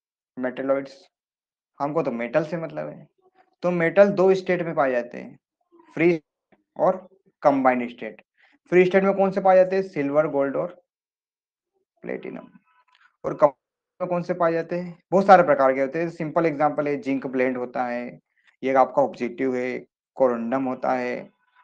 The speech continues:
रॉक सॉल्ट होता है, ऐसे बहुत सारे। फ्री स्टेट का मतलब ये आसानी से इसमें इम्प्योरिटीज का जो अमाउंट रहता है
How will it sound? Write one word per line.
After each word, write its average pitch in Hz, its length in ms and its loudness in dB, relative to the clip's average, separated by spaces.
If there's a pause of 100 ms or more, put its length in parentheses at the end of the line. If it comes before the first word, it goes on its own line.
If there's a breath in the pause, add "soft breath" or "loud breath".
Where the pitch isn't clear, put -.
(120 soft breath)
रॉक 131 280 2
सॉल्ट 139 260 2
होता 139 200 0
है, 156 60 4
ऐसे 160 180 -4
बहुत 151 340 -10
सारे। 131 400 -2 (380 soft breath)
फ्री 190 140 8
स्टेट 196 200 4
का 202 80 6
मतलब 196 320 6
ये 226 80 4
आसानी 180 460 6
से 214 140 0
इसमें 180 520 -4
इम्प्योरिटीज 180 520 -2
का 220 160 2
जो 214 120 -2
अमाउंट 180 400 4
रहता 175 240 0
है 139 280 -6